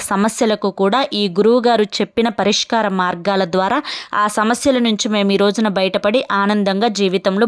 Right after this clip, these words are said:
ముందడుగు వేస్తున్నాము. మీరు కూడా వెంటనే కాంటాక్ట్ అవ్వండి. ఇక మనం మీనరాశి వారి గురించి చెప్పుకుంటే, మీనరాశి వారిది జలతత్వ రాశి అనమాట. ఇప్పుడు జలం చూడండి, మనకి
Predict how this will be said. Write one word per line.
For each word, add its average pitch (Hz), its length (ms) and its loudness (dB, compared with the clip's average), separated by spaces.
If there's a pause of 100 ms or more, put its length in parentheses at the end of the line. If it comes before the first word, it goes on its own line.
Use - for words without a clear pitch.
ముందడుగు 185 440 0
వేస్తున్నాము. 180 520 0 (360)
మీరు 226 260 6
కూడా 226 220 4
వెంటనే 196 420 0 (100)
కాంటాక్ట్ 185 520 0
అవ్వండి. 175 340 0 (320)
ఇక 277 100 2 (120)
మనం 254 180 4 (100)
మీనరాశి 240 600 2
వారి 196 260 2
గురించి 196 380 0
చెప్పుకుంటే, 185 480 0 (760)
మీనరాశి 240 840 4
వారిది 185 460 0 (500)
జలతత్వ 262 680 4
రాశి 196 400 2
అనమాట. 175 340 0 (400)
ఇప్పుడు 233 220 4 (140)
జలం 240 260 6 (100)
చూడండి, 226 440 2 (400)
మనకి 226 340 2